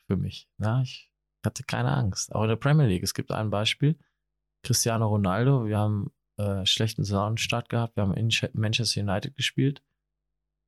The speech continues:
kommt ein Ball in der ersten Halbzeit, Cristiano Ronaldo nimmt den runter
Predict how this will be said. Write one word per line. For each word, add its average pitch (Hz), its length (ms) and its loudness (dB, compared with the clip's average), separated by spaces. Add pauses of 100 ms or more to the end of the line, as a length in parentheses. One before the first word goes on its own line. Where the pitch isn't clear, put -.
(160)
kommt - 260 0
ein 110 60 0
Ball 107 220 0
in 117 80 0
der 107 100 0
ersten 120 280 -2
Halbzeit, 117 340 0
Cristiano 107 440 0
Ronaldo 107 400 0
nimmt 113 220 0
den 107 120 -2
runter 131 600 0